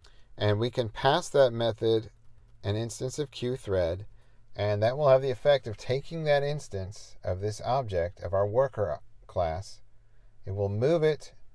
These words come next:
to a new thread. Okay? And it, it will execute it in a separate thread. Then we call start on the worker thread, which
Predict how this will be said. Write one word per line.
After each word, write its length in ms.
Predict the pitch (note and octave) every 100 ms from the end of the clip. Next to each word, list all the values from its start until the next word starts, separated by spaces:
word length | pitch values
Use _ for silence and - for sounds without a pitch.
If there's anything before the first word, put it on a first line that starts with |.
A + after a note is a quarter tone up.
| - - - -
to 160 | A#2
a 60 | A2
new 180 | G#2 G2+
thread. 440 | - F2+ D2 - - - - - - - _ - - - - - - -
Okay? 340 | F#2 G2 C#3 - - - - -
And 140 | G2+ G2+
it, 260 | F2+ G2
it 100 | F2
will 180 | F#2+ F2+
execute 500 | A2 A#2 C#3+ - C#3+
it 100 | C3
in 80 | A#2
a 80 | A2+
separate 460 | - G2+ - -
thread. 300 | - F#2 C#2+ - - - - -
Then 120 | B2+
we 100 | D3+
call 280 | - C#3+ C#3+
start 400 | - A2 A2 -
on 120 | G#2+
the 60 |
worker 280 | G#2 G#2 G#2+
thread, 380 | G2 G2 F#2+ F#2
which 360 | F#2 - -